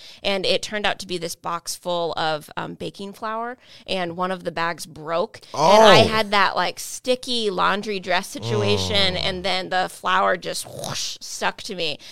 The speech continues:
Speaker 1: And I just, like, looked down, and I was like, "Oh, I'm really tired."
Speaker 2: Right.
Speaker 1: You know, like, the, the work can be very tiring, and, and we have lots of different positions. One where you're engaging directly with clients, where you're working with them and you're being exposed to their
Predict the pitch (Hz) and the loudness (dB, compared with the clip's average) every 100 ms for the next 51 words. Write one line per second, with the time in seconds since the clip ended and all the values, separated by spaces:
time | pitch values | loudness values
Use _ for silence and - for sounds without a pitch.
0 | - - 214 233 254 294 381 175 190 226 | -18 -6 0 2 2 2 2 2 0 -2
1 | - - 196 190 180 165 160 196 196 190 | -4 -4 0 2 2 -2 -6 -6 -4 -6
2 | 190 175 160 - _ _ _ _ _ _ | -4 -4 -4 -6 _ _ _ _ _ _
3 | _ _ - 311 320 254 202 - 185 208 | _ _ -10 -6 -4 -2 -4 -6 -6 -6
4 | - - - 90 82 - 220 233 208 247 | -8 -12 -4 -2 -2 -4 -2 0 0 0
5 | 226 220 - - - 226 220 208 220 240 | 0 0 -2 -16 0 2 2 0 2 4
6 | 277 - 208 220 185 165 175 170 - 175 | 2 -2 -2 -2 -2 -2 0 -2 -2 -2
7 | 175 175 160 156 147 - - _ _ _ | 0 -2 -2 -4 -6 -14 -20 _ _ _
8 | - 220 254 262 202 208 226 202 190 175 | -4 0 2 4 4 2 -2 -4 -6 -6
9 | 180 185 - 170 180 190 190 190 185 180 | -6 -6 -4 -4 -2 0 0 0 0 2
10 | 156 180 196 214 233 208 185 190 - 202 | 2 2 0 -2 -4 -4 -4 -4 -6 -4
11 | 185 180 190 - 233 220 180 185 190 180 | -2 -2 -4 -2 2 2 2 0 0 2
12 | 175 190 214 226 196 226 - 180 175 170 | 2 0 -2 -2 -4 -6 -4 -2 -2 -4
13 | 180 185 214 233 214 - 175 175 190 - | -6 -6 -4 -4 -6 -6 0 0 -2 -8
14 | 175 151 165 185 | -10 -8 -2 -2